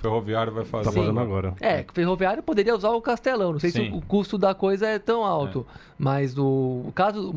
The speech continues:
Speaker 3: pro Madureira, não faz, faz realmente mais sentido vender o jogo pra Londrina do que jogar no Maracanã e não levar nenhum centavo, né?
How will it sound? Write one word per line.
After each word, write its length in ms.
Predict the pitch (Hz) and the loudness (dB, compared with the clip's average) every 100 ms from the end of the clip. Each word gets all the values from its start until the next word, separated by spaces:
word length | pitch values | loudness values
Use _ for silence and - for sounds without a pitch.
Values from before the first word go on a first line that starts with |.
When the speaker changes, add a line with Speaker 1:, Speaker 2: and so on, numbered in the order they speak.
| - | -6
Speaker 3:
pro 120 | - | -2
Madureira, 640 | 233 240 175 156 220 226 170 | 2 2 2 2 2 0 0
não 140 | 185 | 0
faz, 260 | 196 226 156 | 0 0 2
faz 240 | 190 196 | 0 2
realmente 520 | 170 233 247 202 190 | 0 0 2 -2 0
mais 180 | 170 160 | 0 0
sentido 300 | 165 160 170 | -2 -4 -2
vender 260 | 170 170 190 | 0 2 4
o 100 | 208 | 4
jogo 240 | 160 165 | 2 2
pra 140 | 156 156 | 2 2
Londrina 500 | 151 147 147 214 233 | 2 0 0 0 0
do 120 | 226 | -2
que 120 | 233 | -2
jogar 220 | 214 226 | 0 0
no 80 | 226 | 0
Maracanã 460 | 214 220 214 208 208 | 0 0 -2 -2 -2
e 40 | |
não 80 | 247 | 0
levar 260 | 269 240 | 0 2
nenhum 200 | 240 226 | -2 -4
centavo, 520 | 240 277 240 202 170 143 | -4 -4 0 2 2 -2
né? 140 | 151 | -4